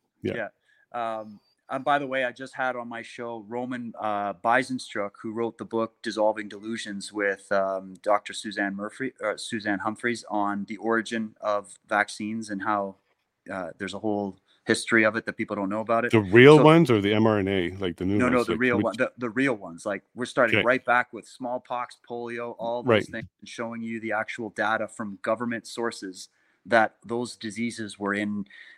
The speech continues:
Speaker 2: in the ninety percentiles of decline before those vaccines were even introduced. And there were many reasons
Speaker 1: Oh.
Speaker 2: for change in the way we, uh, I, I won't do the whole podcast here, but it's a phenomenal,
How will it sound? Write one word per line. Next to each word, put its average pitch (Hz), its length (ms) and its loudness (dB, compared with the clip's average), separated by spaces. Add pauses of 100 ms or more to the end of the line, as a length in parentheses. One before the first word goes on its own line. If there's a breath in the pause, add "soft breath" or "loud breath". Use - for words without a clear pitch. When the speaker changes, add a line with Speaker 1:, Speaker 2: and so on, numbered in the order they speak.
(140 soft breath)
Speaker 2:
in 143 220 6
the 131 80 2
ninety 123 560 2
percentiles 95 880 -6
of 98 160 -12
decline 107 640 -6
before 113 360 -4
those 107 280 -6
vaccines 98 580 -4
were 101 80 -10
even 98 180 -10
introduced. 87 640 -10 (300)
And 104 80 -2
there 107 80 0
were 107 80 0
many 117 240 2
reasons 117 560 6
Speaker 1:
Oh. - 60 -18
Speaker 2:
for 104 100 -6
change 110 720 0 (240)
in 107 400 0
the 107 320 -2
way 113 300 2
we, 107 400 -4 (340)
uh, 98 360 2 (400)
I, 135 180 6
I 143 60 4
won't 147 220 -2
do 139 100 -6
the 123 60 -8
whole 127 140 -12
podcast 127 580 -2
here, 139 160 -8
but 113 120 -10
it's - 100 -18
a 101 60 -14
phenomenal, 113 680 -8